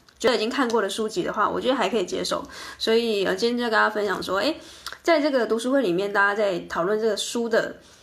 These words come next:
主题的过程中呢，就是我们都有分享了一些里面，在看几个章节里面的一些重点。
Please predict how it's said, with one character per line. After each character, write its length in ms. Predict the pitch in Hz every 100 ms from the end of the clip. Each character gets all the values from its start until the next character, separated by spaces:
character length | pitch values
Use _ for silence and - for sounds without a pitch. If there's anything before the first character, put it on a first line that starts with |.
| _ _ _ -
主 180 | 226 190
题 160 | 208
的 80 | 190
过 180 | 196 254
程 200 | 214 175
中 240 | 180 185 185
呢， 140 | 180
就 100 | 185
是 240 | 185 185 175
我 80 |
们 160 | 170 170
都 100 | 185
有 320 | 202 185 - - - _ _ _ _ - -
分 260 | - 247
享 220 | 262 196 165
了 160 | 160
一 60 | 202
些 280 | - 190 185
里 120 | 165
面， 340 | 185 180 - - -
在 120 | - 214
看 300 | 233 202 180
几 160 | 180
个 80 | 180
章 220 | 202 208
节 140 | 220 180
里 100 | 175
面 160 | 185
的 80 | 175
一 40 |
些 120 | 185 185
重 260 | 202 -
点。 160 | - -